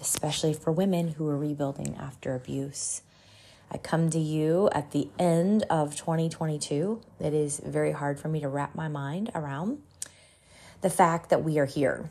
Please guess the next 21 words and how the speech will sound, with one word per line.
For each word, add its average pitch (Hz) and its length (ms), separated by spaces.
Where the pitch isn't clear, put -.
How 160 180
do 156 120
we 151 100
get - 160
here? - 380
When 156 180
I 143 80
look 160 260
back 160 260
over 151 340
this 143 180
past - 400
year 139 400
and 160 160
I 147 300
see 185 260
all 165 160
the 160 140
things 156 420
that - 240
happened, 208 600